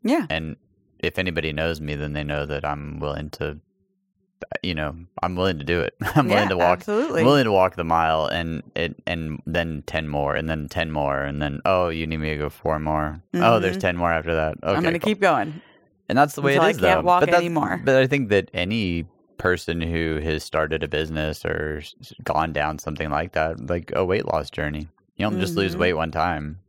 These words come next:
Speaker 2: You lose weight and then you have to fight it off for the rest of your life.
Speaker 1: Yeah, for sure.
Speaker 2: <laughs> 'Cause if you don't, then it's gonna come
Speaker 1: It's
Speaker 2: back.
Speaker 1: gonna come back.
Speaker 2: It's, it, it is, it, that is that journey though. And that is that hard,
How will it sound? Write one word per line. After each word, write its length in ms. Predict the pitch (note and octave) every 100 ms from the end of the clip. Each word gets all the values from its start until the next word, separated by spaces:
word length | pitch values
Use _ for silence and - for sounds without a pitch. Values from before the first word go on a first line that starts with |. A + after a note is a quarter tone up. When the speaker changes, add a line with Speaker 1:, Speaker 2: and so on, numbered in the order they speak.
| -
Speaker 2:
You 280 | D#2+ E2 D#2
lose 260 | E2 F2 D#2
weight 240 | F2+ F2
and 80 | D#2+
then 80 | D2+
you 60 | D2+
have 60 |
to 60 | D#2
fight 280 | - E2 D#2
it 80 |
off 220 | E2+ D#2+ -
for 60 |
the 80 | D#2+
rest 160 | D2 -
of 40 |
your 100 | D#2
life. 220 | E2+ E2+
Speaker 1:
Yeah, 260 | D#3 F#3 G3 -
for 160 | D3+
sure. 300 | C#3+ E3 G#3+
Speaker 2:
<laughs> 540 | G2+ - - G#2 C#3 A2
'Cause 140 | G2
if 80 | F2+
you 80 | F2
don't, 300 | G#2+ G#2 F2+
then 140 | E2+
it's 100 | D#2+
gonna 200 | - E2+
come 120 | E2 D#2
Speaker 1:
It's 120 | E2+
Speaker 2:
back. 80 | E3
Speaker 1:
gonna 160 | E3+
come 160 | F#3 G3+
back. 320 | B3+ A#3 - - G3 -
Speaker 2:
It's, 260 | G2 A#2+ -
it, 120 | - A#2 A2
it 240 | D#2+ A#2+
is, 240 | C#3+ C3 -
it, 260 | G#2 F2+
that 220 | F#2 F2+ G2
is 240 | F#2+ F2
that 280 | F2 E2+ D#2+
journey 380 | E2+ F2 - F2
though. 220 | D2+ D2+
And 100 | D#2
that 180 | D#2 D#2+
is 140 | E2+
that 200 | D2 D2+
hard, 640 | - - D#2+ D#2+ D#2+ D#2+